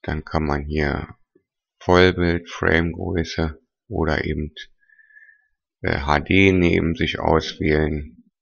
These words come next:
Dann hat man drei D Stereo, Renderqualität, Supersamplings, also wie oft das gerendert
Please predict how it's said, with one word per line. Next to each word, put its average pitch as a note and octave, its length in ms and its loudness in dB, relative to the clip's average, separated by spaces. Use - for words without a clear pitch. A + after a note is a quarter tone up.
Dann D#2 200 -4
hat - 180 -4
man D#2 160 -2
drei - 240 -2
D - 160 -4
Stereo, E2+ 960 0
Renderqualität, E2+ 1300 0
Supersamplings, E2 1400 -2
also D#2+ 260 -6
wie E2 120 -2
oft - 260 -6
das D#2+ 220 -4
gerendert D#2+ 500 -4